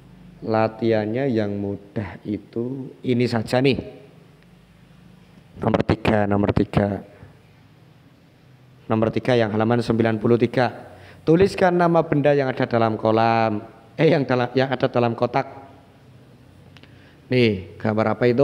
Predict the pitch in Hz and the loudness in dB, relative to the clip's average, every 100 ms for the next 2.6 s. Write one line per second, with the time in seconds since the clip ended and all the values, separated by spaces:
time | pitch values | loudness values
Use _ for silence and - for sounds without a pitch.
0 | 151 151 127 123 85 - 110 107 117 107 | 4 2 -2 -2 -6 -2 0 0 0 -2
1 | 101 107 135 143 139 139 139 - 113 127 | -2 0 0 0 0 0 -2 -2 -2 0
2 | 123 113 104 - 139 | 2 2 0 2 0